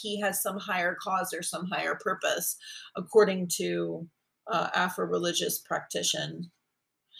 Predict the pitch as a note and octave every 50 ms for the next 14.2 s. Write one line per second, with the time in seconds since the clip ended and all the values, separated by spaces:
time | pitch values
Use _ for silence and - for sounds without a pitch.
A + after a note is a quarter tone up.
0 | - - - - - G#3+ G#3+ A3+ A#3+ B3 B3+ C4+ C#4 B3+ - - G#3+ A#3 A3 G#3
1 | G#3 G#3 G3+ G3 F#3+ F#3 F3+ F3 F#3 F3 E3+ E3 D#3 - - - G3 F3+ G3 G3
2 | G3 G#3 F#3+ - F#3+ - - G3+ F#3 F3+ F3+ F3+ F3+ F3+ F3 F3 F3 F3+ D#3 -
3 | - - F#3 F3+ F3+ - G3 F3 E3+ E3+ - - E3+ E3 D#3 - F3+ E3+ - -
4 | C#3 - - C3+ - - - F#3+ - - - G3+ G3 F#3+ F3+ F3 F3 D3+ D#3 D#3+
5 | F3 F3+ - - - F3 - - F3 E3+ - - F3+ - F3 D3+ D3+ D3+ E3 F3+
6 | - - - - - - _ - F#3+ A3+ B3 A#3+ - C4 C4 A#3 A3 A#3 A#3 A3
7 | - - G#3 G#3+ G#3+ G#3 G3+ G#3 G3 F#3+ F#3+ F#3 G3 A3 A#3+ G3+ - - - -
8 | F#3+ F#3 - _ _ _ - - - - _ - G3 G3+ G3+ G#3 A3 A#3+ B3+ -
9 | C4 C4 B3+ B3+ B3 B3 - - A3+ G#3+ G#3 G#3 G3 - - G3 F3+ E3 F#3+ F#3+
10 | F#3 F3 E3 - F3 D3+ - - - - _ - F3+ G3 F#3 F#3 F#3 F3 E3+ -
11 | E2+ D2+ - - - F3 - - - - - _ _ _ _ - - - F3 E3+
12 | E3 D#3+ D#3+ F3 F3+ F3 E3+ G3 F#3+ F#3+ F3+ F3 E3+ E3+ E3 E3 E3+ F3 F3 -
13 | F#3 F3+ - E3+ E3+ E3 E3+ E3 E3 E3+ - - F3 E3+ E3+ E3 D#3+ D#3 D#3+ E3+
14 | F3+ G3 -